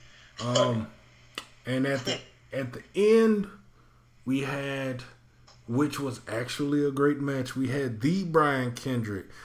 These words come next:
the most athletic, homeless-looking person that you could ever see in your life, versus Akira Tozawa. That's the Japanese guy that I mentioned earlier in my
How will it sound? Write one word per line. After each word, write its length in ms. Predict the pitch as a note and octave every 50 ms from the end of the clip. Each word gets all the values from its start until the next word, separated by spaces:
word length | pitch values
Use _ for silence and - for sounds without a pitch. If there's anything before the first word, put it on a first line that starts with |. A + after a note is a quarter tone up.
| - - - -
the 300 | G2+ G#2 C3 D#3 E3+ E3
most 500 | D3+ D3 D#3 D#3+ D#3 D3 - - - -
athletic, 720 | B2+ C#3 C3+ A2+ A2+ G#2+ G#2+ B2 C#3+ D3+ D#3 D3+ D3 -
homeless-looking 960 | - - B2 D3 D#3+ D#3+ D#3 D3+ C#3+ - - - C3+ D3 C#3 - C#3+ C3 A#2+
person 460 | A#2+ - D3 D3 C#3+ - - C#3 C3+ C3
that 180 | B2+ B2 -
you 80 | C#3 C3+
could 200 | B2+ A#2 G#2 G2+
ever 260 | A#2+ D3+ D3 C#3 B2+
see 240 | B2+ - - C3 B2+
in 120 | A#2+ A2+
your 120 | A2+ A2 A2
life, 380 | G#2 G#2 F#2+ F2 - - - - - - - - - - - - - - _ -
versus 600 | G2+ B2 C#3 C3+ B2+ - C3 A#2+ - - - -
Akira 540 | A2 G#2+ - - - D3+ D3+ D3+ D3+ C#3
Tozawa. 680 | - - C3 B2 G#2+ G#2 A#2 A2+ A#3+ A#3 - - - - - - - - - - - - - - - - - - - _ _ _ _ _ - - - -
That's 220 | - A2+ G#2+ -
the 80 | - G2+
Japanese 600 | G2 A#2 A2+ G#2+ - A2 A#2+ C#3 D3+ D#3 D3 B2+
guy 220 | A#2 A2+ G2+ F#2 - - - - - - - - - - - - - - - - -
that 200 | G2 A2 G#2+ G#2
I 100 | G#2 G2+
mentioned 400 | G#2 A#2+ B2+ B2 - G#2+ G2+ - -
earlier 480 | B2 D#3 D#3 C#3 C3+ A#2+ A2+ G#2+ G#2
in 140 | G#2 G#2 G#2
my 320 | G2+ G2+ G2 F#2+ F#2+ F#2+